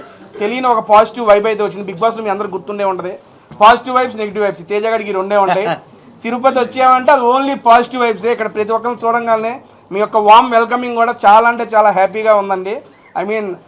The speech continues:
Speaker 1: దర్శనం ఎంత బాగా జరిగి మా అందరికి ఎంత ఆనందాన్ని అయితే ఇచ్చిందో, చూసిన ప్రతి ఒక్కళ్ళు అలాంటి ఆనందాన్ని సుమతి శతకం చూసి పొందుతారని చెప్పి మనస్ఫూర్తిగా కోరుకుంటున్నా.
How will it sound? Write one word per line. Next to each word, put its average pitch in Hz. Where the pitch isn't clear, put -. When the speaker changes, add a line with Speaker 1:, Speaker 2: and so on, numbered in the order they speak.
Speaker 1:
దర్శనం 240
ఎంత 208
బాగా 233
జరిగి 226
మా 196
అందరికి 226
ఎంత 220
ఆనందాన్ని 226
అయితే 220
ఇచ్చిందో, 208
చూసిన 233
ప్రతి 208
ఒక్కళ్ళు 214
అలాంటి 226
ఆనందాన్ని 226
సుమతి 220
శతకం 220
చూసి 208
పొందుతారని 208
చెప్పి 190
మనస్ఫూర్తిగా 190
కోరుకుంటున్నా. 185